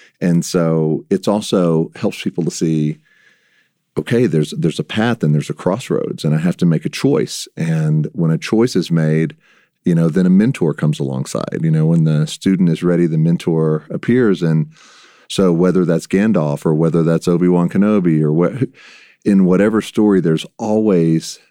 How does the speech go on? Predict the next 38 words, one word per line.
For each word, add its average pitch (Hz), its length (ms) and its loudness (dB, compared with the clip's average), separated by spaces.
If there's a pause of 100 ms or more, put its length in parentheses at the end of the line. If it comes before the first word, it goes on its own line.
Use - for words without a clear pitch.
that 80 220 -2
mentor 87 640 2
that 76 140 -4
comes 87 220 -2
alongside 82 560 -2
somebody. 82 360 0
And, 87 180 0 (380)
and 117 160 2
then 170 100 0
I 139 80 -2
think 98 280 -2
even 135 240 2
on 95 200 2
just - 240 -4
that 92 180 0
one 92 340 2
piece, - 520 0 (680)
it's - 140 -6
great 95 240 0
because 101 220 -2
people 98 260 -2
pause 95 240 -2
and 90 100 0
go, 85 140 2
"Well, 78 380 0 (360)
I'm 117 80 -4
kinda 208 220 -2
doing 92 180 0
life 82 220 -2
on 87 80 0
my 76 180 0
own. 156 280 -4 (100)
Like, - 180 -6
I - 80 -4
don't 123 220 -2
really, 87 520 2 (840)
you 95 80 -2
know, 78 260 -2